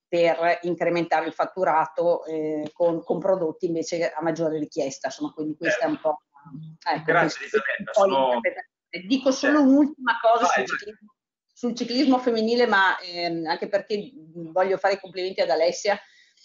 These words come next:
Speaker 1: Io mi ricordo, io non, non sono nel ciclismo da tantissimi anni, sono dieci anni, ma mi ricordo cosa c'era di abbigliamento da ciclismo donna allora, e credo che lei, anche con la sua visione femminile, insomma, abbia portato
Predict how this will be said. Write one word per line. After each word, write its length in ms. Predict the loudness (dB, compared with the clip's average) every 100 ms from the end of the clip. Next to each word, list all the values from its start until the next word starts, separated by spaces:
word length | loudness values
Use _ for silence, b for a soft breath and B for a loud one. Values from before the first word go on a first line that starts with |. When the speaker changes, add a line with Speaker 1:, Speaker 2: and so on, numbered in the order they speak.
| b -4
Speaker 1:
Io 100 | -2
mi 80 |
ricordo, 500 | -2 2 4 4 0 -2
io 180 | -4 -2
non, 140 | -4 -6
non 140 | -12
sono 220 | -8 -8
nel 100 | -8
ciclismo 360 | -8 -8 -6 -2
da 100 | -2
tantissimi 420 | -2 -14 -8 -2
anni, 240 | 0 0
sono 180 | -4 -8
dieci 320 | -6 -6 0
anni, 500 | 2 4 2 0 -4 -2
ma 160 | -2
mi 100 | -2
ricordo 480 | -4 2 4 4 2
cosa 200 | -4 -6
c'era 280 | -4 -2 0
di 100 | 0
abbigliamento 960 | -4 -2 -2 0 -4 -6 0 2 2 -6 _
da 140 | -4
ciclismo 600 | -4 -8 -12 -8 -6 -2 2
donna 340 | 2 2 2
allora, 560 | 2 2 2 4 4 4 2 -6 _ _ _ _ -8
e 120 | -2
credo 420 | 0 0 0 -2
che 140 | 0
lei, 440 | 2 4 4 4 2
anche 260 | 0 -2
con 80 | -6
la 80 | -6
sua 160 | -4 -6
visione 320 | -4 -6 -8
femminile, 480 | -10 -8 -6 -2 -2
insomma, 380 | -2 -2 0
abbia 300 | 0 2 0 2
portato 760 | 0 2 2 2 2 -6 -6